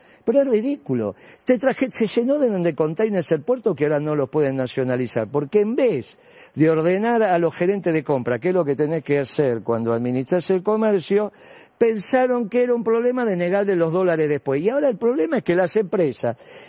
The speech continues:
que trajeron la mercadería tienen los problemas legales, porque vos tenés que pagarme. ¿Qué me importa si el gobierno no tiene los dólares para dártelo? Bueno, este es un lío. Han generado una situación que hay que resolver y la vamos a resolver.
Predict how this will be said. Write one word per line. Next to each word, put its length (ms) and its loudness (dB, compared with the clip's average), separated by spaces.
que 140 4
trajeron 540 0
la 100 2
mercadería 560 0
tienen 240 0
los 80 2
problemas 320 -2
legales, 420 0
porque 340 -2
vos 180 -4
tenés 240 -2
que 100 -4
pagarme. 480 0
¿Qué 100 -4
me 100 -2
importa 380 -4
si 200 -4
el 80 -2
gobierno 500 0
no 160 -4
tiene 300 -2
los 160 -2
dólares 320 0
para 200 -2
dártelo? 380 -4
Bueno, 160 0
este 160 -2
es 140 -6
un 120 -2
lío. 380 -2
Han 220 2
generado 760 -2
una 260 -4
situación 720 -8
que 240 0
hay 180 2
que 160 -2
resolver 560 -2
y 140 -2
la 160 -2
vamos 400 -4
a 380 0
resolver. 580 -2